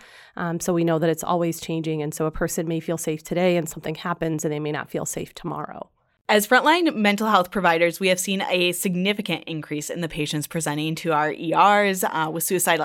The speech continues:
Speaker 2: ideation, self-injurious behaviors, and suicide attempts. I think we can all attest to this as those frontline workers. Unfortunately, we have also started to see younger and younger patients experiencing these things. In fact, a study released out of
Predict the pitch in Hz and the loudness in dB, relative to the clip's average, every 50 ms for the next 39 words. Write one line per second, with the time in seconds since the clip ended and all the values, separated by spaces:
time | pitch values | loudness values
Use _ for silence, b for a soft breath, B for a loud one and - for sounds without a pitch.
0 | - - 165 156 160 175 220 269 254 247 - 254 233 226 208 214 185 165 156 - | 0 0 0 0 2 2 2 2 2 0 0 -2 0 0 -2 0 -2 -2 -2 -2
1 | 151 170 156 160 156 151 - - - 151 147 160 151 151 156 156 147 147 147 - | -6 -6 -4 -4 -6 -6 -6 -8 -10 -10 -6 -4 -4 -2 -2 -2 -2 -4 -6 -6
2 | - 160 151 - - 147 147 143 - 143 135 131 131 139 - - 139 - 185 - | -6 -6 -6 -6 -6 -6 -6 -4 -4 -6 -6 -6 -8 -10 -12 -12 -10 -8 -8 -8
3 | 139 - 156 151 147 - 135 - 170 147 139 120 127 139 147 143 - - 175 175 | -8 -8 -8 -10 -8 -10 -10 -8 -8 -6 -2 0 0 0 -2 -4 -6 -8 -8 -8
4 | - - 147 143 - - - - 180 165 156 147 151 170 - - - - - 143 | -4 -4 -4 -4 -4 -8 -8 -8 -8 -6 -4 -4 -4 -4 -4 -6 -8 -8 -8 -10
5 | 147 151 - - - 190 185 175 170 175 - 180 160 - - 165 160 160 160 156 | -10 -10 -10 -12 -6 -2 -2 -2 -2 -2 -4 -6 -6 -6 -6 -8 -8 -8 -8 -8
6 | 156 151 156 - 175 175 185 196 - B B B B B B B B - 202 185 | -8 -8 -4 -4 -2 -2 -2 -4 -8 B B B B B B B B -4 -4 -4
7 | 180 - 202 202 214 214 - - - 190 175 170 160 156 165 156 156 151 156 - | -2 0 0 0 0 0 -4 -6 -6 -4 -4 -4 -4 -2 -2 -2 -2 -4 -4 -6
8 | 156 156 165 - 190 180 - - 160 151 151 151 147 - 160 - - 156 151 151 | -6 -6 -4 -4 -6 -6 -4 -2 -2 -2 -2 -4 -6 -8 -12 -10 -8 -8 -8 -8
9 | 147 143 143 143 151 156 170 160 151 139 131 120 123 156 196 240 262 - 254 254 | -8 -10 -8 -8 -6 -4 -4 -4 -4 -6 -8 -10 -8 -2 -2 -2 -2 -2 -6 -6
10 | 254 - 285 269 269 277 269 - - - - 254 254 262 262 262 262 262 269 254 | -4 -4 -6 -6 -6 -6 -8 -10 -12 -10 -6 -6 -4 -2 -2 -2 -2 -2 -4 -4
11 | 262 - 262 262 254 254 247 - - _ - 190 208 240 247 247 240 - - 262 | -6 -6 -4 -2 -2 -4 -4 -6 -16 _ -14 -8 -4 -4 -4 -4 -4 -2 -2 -2
12 | 262 269 277 285 - B B B B B B B B - 180 175 160 - 165 160 | 0 0 -2 -4 -4 B B B B B B B B -6 -4 -4 0 2 2 2
13 | 165 160 - - - 170 - - 180 165 160 175 180 175 170 170 165 160 156 151 | 2 0 -4 -6 -6 -6 -4 -4 -4 -2 -2 -2 -4 -4 -4 -4 -4 -4 -4 -4
14 | 160 175 180 - - - - 165 160 156 160 160 160 156 156 151 | -4 -4 -6 -6 -6 -2 0 0 0 2 2 0 0 -2 -2 -6